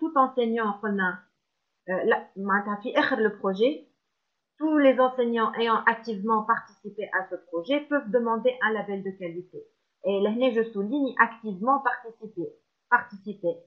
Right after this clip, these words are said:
Les, les enseignants qui ont, euh, qui ont activement participé. مش نخدم أنا une activité وما نشاركش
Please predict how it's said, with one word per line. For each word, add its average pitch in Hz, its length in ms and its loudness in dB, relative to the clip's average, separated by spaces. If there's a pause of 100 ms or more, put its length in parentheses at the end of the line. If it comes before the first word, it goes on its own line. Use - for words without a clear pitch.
Les, 196 220 0 (180)
les 208 160 -2
enseignants 233 540 -2
qui 214 180 -4
ont, - 120 -4 (440)
euh, 185 280 -2 (120)
qui 214 200 -2
ont 196 140 0 (160)
activement 233 600 0
participé. 214 640 -6 (360)
مش 262 220 -2
نخدم 226 280 0 (120)
أنا 226 240 0
une 233 260 0
activité 214 680 -2 (280)
وما 214 140 0
نشاركش 233 400 2